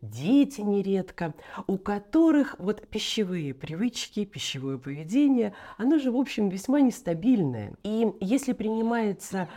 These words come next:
оригинальный изотретинаин, э, вне приема пищи или без жирной пищи, то его биодоступность, она оставляет желать лучшего. И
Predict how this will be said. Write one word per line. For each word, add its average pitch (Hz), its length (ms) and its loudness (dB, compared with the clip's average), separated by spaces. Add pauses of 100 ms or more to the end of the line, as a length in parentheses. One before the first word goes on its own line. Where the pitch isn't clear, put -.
(120)
оригинальный 175 720 2
изотретинаин, 196 1040 2 (220)
э, 165 140 0
вне 240 380 8
приема 220 520 2
пищи 185 500 -8
или 208 380 -2
без 202 400 0
жирной 190 420 0
пищи, 180 500 -6
то 214 380 0 (160)
его 196 220 0
биодоступность, 180 960 -4
она 170 420 -4 (260)
оставляет 135 760 -8
желать 131 540 -10
лучшего. - 640 -12
И 214 200 0